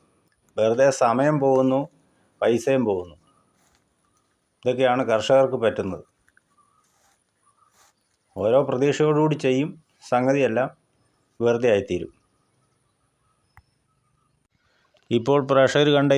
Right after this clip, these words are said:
ഈ വാഴത്തോട്ടം സ്ഥിതി ചെയ്യുന്നത് ഉളിക്കൽ എന്ന് പറഞ്ഞ പ്രദേശത്തുള്ളതാണ്. അവിടുന്ന് എടുത്ത വീഡിയോ ആണ് നിങ്ങൾ ഇത്രയും നേരം കണ്ടത്. എന്തൊക്കെയാണെങ്കിലും ഞാൻ വീഡിയോ നിർത്താൻ പോവാണ്. എൻ്റെ വീഡിയോ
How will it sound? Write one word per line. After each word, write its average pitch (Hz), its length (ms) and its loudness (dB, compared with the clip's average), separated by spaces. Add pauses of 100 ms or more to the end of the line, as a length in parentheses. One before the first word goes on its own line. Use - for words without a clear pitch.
ഈ - 100 2
വാഴത്തോട്ടം 131 580 0
സ്ഥിതി 135 260 0
ചെയ്യുന്നത് 131 360 2 (800)
ഉളിക്കൽ 143 480 2 (220)
എന്ന് 135 160 2
പറഞ്ഞ 127 280 2
പ്രദേശത്തുള്ളതാണ്. 117 800 2 (1400)
അവിടുന്ന് 131 320 2
എടുത്ത 127 180 -2 (120)
വീഡിയോ 131 240 2 (120)
ആണ് 131 140 0 (840)
നിങ്ങൾ 120 200 0
ഇത്രയും 123 280 0
നേരം 113 220 0
കണ്ടത്. 101 260 -2 (520)
എന്തൊക്കെയാണെങ്കിലും 139 600 0
ഞാൻ 135 180 2
വീഡിയോ 139 260 2
നിർത്താൻ 135 340 0
പോവാണ്. 127 280 2 (480)
എൻ്റെ 117 220 2
വീഡിയോ 139 200 2